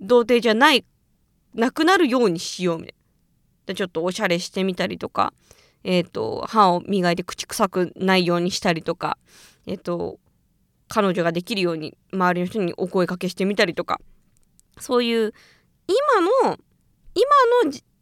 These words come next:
状態じゃないようになるための努力とか、そっち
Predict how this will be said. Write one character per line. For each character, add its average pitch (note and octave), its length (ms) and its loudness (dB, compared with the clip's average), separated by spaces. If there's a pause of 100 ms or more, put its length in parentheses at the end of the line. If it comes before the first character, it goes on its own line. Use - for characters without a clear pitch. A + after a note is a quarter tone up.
状 D#4+ 360 0
態 F4 360 0
じ F#4 80 -2
ゃ F4 60 2
な D4+ 160 4 (140)
い - 180 -8
よ C4 240 0
う C4 60 2
に D#4 100 0
な D4+ 180 2
る D#4 120 0
た E4 160 2
め F#4 100 4 (140)
の A#3 80 0
努 B3+ 160 2
力 F#3+ 280 0
と - 120 -10
か、 - 180 -6 (320)
そ - 160 -2
っ - 20 0 (220)
ち - 80 -10